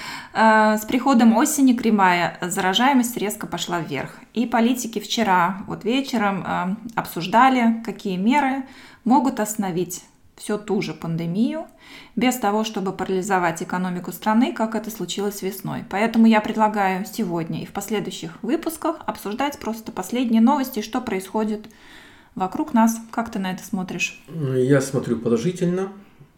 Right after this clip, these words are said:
Speaker 2: тем более, что новостей много и накопилось. И сейчас, смотрю, приходит, но, опять же, с-, э,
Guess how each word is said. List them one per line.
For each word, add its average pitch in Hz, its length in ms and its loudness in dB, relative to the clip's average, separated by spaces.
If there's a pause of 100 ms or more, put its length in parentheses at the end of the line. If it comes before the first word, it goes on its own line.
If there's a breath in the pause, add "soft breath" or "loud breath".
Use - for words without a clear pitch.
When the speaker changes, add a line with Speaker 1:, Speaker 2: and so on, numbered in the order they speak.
(400)
Speaker 2:
тем 101 220 -8
более, 110 300 -2
что 101 440 -6
новостей 101 640 -4
много 143 600 0
и 120 60 -6
накопилось. 139 720 -4 (540 soft breath)
И 95 160 -6
сейчас, 131 440 -4
смотрю, 120 480 -2
приходит, 120 580 -6
но, 180 140 -2
опять - 380 -2
же, 135 320 -4
с-, - 160 -20
э, - 480 -14